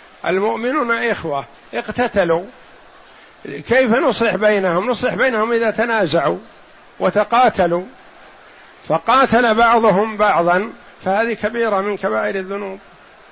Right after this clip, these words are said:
وسماهم الله جل وعلا إخوة للفئة المستقيمة الصالحة، "فأصلحوا بين أخويكم"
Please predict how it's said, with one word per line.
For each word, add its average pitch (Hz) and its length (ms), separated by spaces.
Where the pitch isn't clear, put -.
وسماهم 208 1120
الله 196 500
جل 202 320
وعلا 175 840
إخوة 240 380
للفئة 208 840
المستقيمة 214 1160
الصالحة، 160 680
"فأصلحوا 180 680
بين 190 280
أخويكم" 151 880